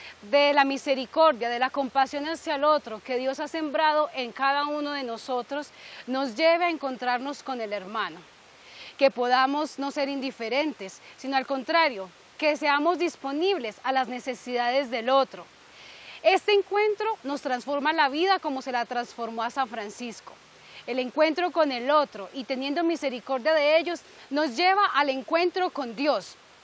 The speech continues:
Y esto también nos permite crear comunidad, que seamos todos hermanos, reconocer en el otro que es presencia del Dios vivo. Preocupándonos por el otro, podemos cada uno de nosotros también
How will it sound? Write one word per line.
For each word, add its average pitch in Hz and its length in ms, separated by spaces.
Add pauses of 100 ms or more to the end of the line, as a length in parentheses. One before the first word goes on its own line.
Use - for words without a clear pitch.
(500)
Y 302 140
esto 339 360
también 269 360
nos 311 200
permite 294 680 (200)
crear 311 360
comunidad, 277 760 (280)
que 262 120
seamos 247 440
todos 277 420
hermanos, 220 640
reconocer 247 520
en 285 140
el 240 200
otro 311 380 (280)
que 262 120
es 262 120
presencia 311 600
del 247 240
Dios 208 280
vivo. 202 320 (220)
Preocupándonos 339 840
por 294 200
el 247 160
otro, 226 320 (220)
podemos 294 480
cada 320 340
uno 320 280
de 294 140
nosotros 294 760 (200)
también 311 560